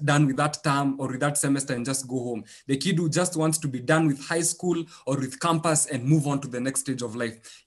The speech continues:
Jesus himself was not that quiet kid. Jesus was the loud kid who got everyone to listen to him, whether you want to or not. Jesus was the kind of person,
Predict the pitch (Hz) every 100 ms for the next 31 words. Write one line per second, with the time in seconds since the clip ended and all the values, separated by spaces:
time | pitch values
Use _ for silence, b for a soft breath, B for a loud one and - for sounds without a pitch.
0 | 127 160 226 190 147 - - - 151 196
1 | 175 151 - - - 147 135 143 170 175
2 | 143 143 - 135 120 - 131 104 - _
3 | _ _ _ b b 147 190 185 175 151
4 | 139 143 185 156 - 160 120 - _ _
5 | _ _ _ - 160 151 190 180 170 160
6 | 175 160 131 143 156 147 123 135 107 -
7 | 165 185 185 165 151 170 - 170 151 131
8 | 147 143 - 131 180 185 180 143 139 170
9 | 156 143 160 160 135